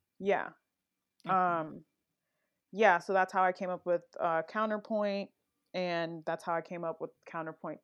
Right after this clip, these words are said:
Speaker 1: the book.
Speaker 2: Mm-hmm.
Speaker 1: Um, in the book, every page is laced with encouraging, with an encouraging note, with the intent that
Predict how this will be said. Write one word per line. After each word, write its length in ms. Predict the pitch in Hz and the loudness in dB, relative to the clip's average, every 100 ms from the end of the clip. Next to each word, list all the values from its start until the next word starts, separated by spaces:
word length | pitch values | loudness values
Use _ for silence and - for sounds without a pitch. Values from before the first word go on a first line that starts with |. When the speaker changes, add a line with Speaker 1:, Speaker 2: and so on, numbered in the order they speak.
| - | -14
Speaker 1:
the 60 | |
book. 440 | 139 175 202 - - _ _ - | -4 0 0 0 -18 _ _ -14
Speaker 2:
Mm-hmm. 340 | 160 151 156 | -12 -12 -6
Speaker 1:
Um, 340 | 170 165 160 156 - - | -4 -2 -4 -10 -14 -4
in 180 | 190 180 | -2 -2
the 80 | |
book, 500 | 165 185 190 208 - - 220 _ - | 0 4 4 2 -4 -20 -20 _ -2
every 560 | 185 175 185 185 180 160 _ - | 0 2 0 -2 -4 -10 _ -10
page 560 | 196 185 185 196 190 - | -4 -2 0 -2 -6 -8
is 180 | 180 160 | -8 -6
laced 680 | 165 170 180 196 - - - _ _ _ - | -4 -2 -2 -8 -16 -20 -20 _ _ _ -6
with 320 | 175 180 175 - - | 4 4 4 -4 -8
encouraging, 920 | 180 180 - 190 185 175 180 175 170 | -8 -6 0 2 4 2 -6 -6 -10
with 280 | - 175 190 - | -6 -4 -4 -4
an 120 | 180 | -8
encouraging 680 | 170 - 190 180 180 175 170 | -8 -4 0 0 -2 -8 -4
note, 340 | 160 175 226 _ _ _ _ _ _ _ _ - | -2 -2 -6 _ _ _ _ _ _ _ _ -4
with 300 | 185 196 196 | 2 2 0
the 120 | 196 | -6
intent 440 | 175 - 196 180 - | -6 -6 -4 -4 -2
that 300 | 180 165 156 | 2 4 2